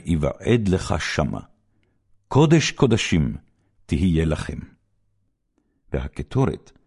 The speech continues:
אשר תעשה במתכונתה, לא תעשו לכם, קודש תהיה לך לאדוני. איש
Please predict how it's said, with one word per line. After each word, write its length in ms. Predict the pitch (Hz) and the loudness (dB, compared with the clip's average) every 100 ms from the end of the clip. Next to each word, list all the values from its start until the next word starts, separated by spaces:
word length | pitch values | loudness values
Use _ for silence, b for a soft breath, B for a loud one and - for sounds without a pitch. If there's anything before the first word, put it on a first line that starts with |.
| _ _ | _ _
אשר 360 | - - 98 110 | -14 -4 0 0
תעשה 500 | 85 - - - 76 101 _ _ b b b - | -2 -6 -10 -6 -6 -6 _ _ b b b -2
במתכונתה, 960 | 92 123 127 - - 135 135 - 78 - _ _ _ _ _ _ _ | 2 4 2 0 -4 0 0 -2 -6 -6 _ _ _ _ _ _ _
לא 360 | 71 76 95 123 127 | -4 2 4 2 2
תעשו 400 | 92 110 - 85 | 0 0 -2 -2
לכם, 360 | 85 73 71 - _ _ b b b - | -2 -4 -6 -8 _ _ b b b -6
קודש 460 | 123 151 175 - - | 0 4 4 2 0
תהיה 360 | 139 117 110 | 2 4 4
לך 260 | 92 - 87 87 87 _ - | 2 2 0 0 -2 _ -2
לאדוני. 500 | 82 76 67 50 - - _ _ _ _ _ b b b | 0 0 -4 -8 -14 -20 _ _ _ _ _ b b b
איש 360 | 143 - - | 0 0 -8